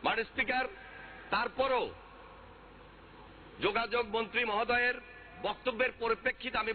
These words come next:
বলতে চাই, অবশ্যই এখানে সরকারি দলের কিছু করণীয় রয়েছে। পরাজয় থেকে ওনাদের শিক্ষা নেওয়া উচিত। মাননীয় স্পিকার,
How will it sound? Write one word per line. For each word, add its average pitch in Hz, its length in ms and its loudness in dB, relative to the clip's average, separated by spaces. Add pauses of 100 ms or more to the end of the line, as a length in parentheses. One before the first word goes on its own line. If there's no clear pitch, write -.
বলতে 202 200 2 (120)
চাই, 190 200 4 (2000)
অবশ্যই 220 480 4 (1400)
এখানে 233 280 0 (180)
সরকারি 247 400 2 (120)
দলের 214 260 2 (1300)
কিছু 247 200 2 (120)
করণীয় 240 360 4
রয়েছে। 226 420 2 (1120)
পরাজয় 247 540 4
থেকে 277 160 2 (140)
ওনাদের 247 260 2 (100)
শিক্ষা 240 320 0
নেওয়া 247 260 4
উচিত। 269 280 0
মাননীয় 220 280 4
স্পিকার, 160 340 0